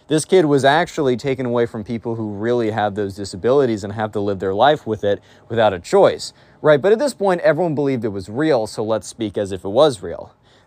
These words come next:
But then Gerald was like, "You know, I thought for a kid who's been through so much hardship that he would, uh,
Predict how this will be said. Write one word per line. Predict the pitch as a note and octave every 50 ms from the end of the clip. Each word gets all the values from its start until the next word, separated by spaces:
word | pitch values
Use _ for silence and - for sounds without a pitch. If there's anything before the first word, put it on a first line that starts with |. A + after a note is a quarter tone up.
| _
But | - D3+ D#3+ D3+
then | A3 B3+ C4 B3 A3 G3
Gerald | C#3+ E3 F#3+ F#3 F3+ - D#3+
was | D3+ D#3+ C#3
like, | D#3 C#3+ - -
"You | G#3
know, | A3 A#3+ A#3+ B3 A#3 A3+ - - - - _ _ _ _ _ _ _ _ _ _ -
I | F3 A#3+ F#4
thought | - D4+ D4 B3+ G#3+ - - _ _ _
for | - G3 F3
a | C#3+ B2+
kid | - - G3 F#3+ F#3+ F#3+ F3
who's | D#3 D#3+ D3+ B2+
been | A#2 D#3+ E3 D#3+
through | - D3 C#3
so | - - D#3 D3 D3+
much | D3 C3+ A2+ -
hardship | - - C3+ C#3+ C3+ - - D#3 D3 C#3+ - _ _ _ _ _ _ _ _
that | - C#3+ D3 C#3+
he | F#3 A3+
would, | A#3+ A3 F3+ E3 - -
uh, | E3 F3+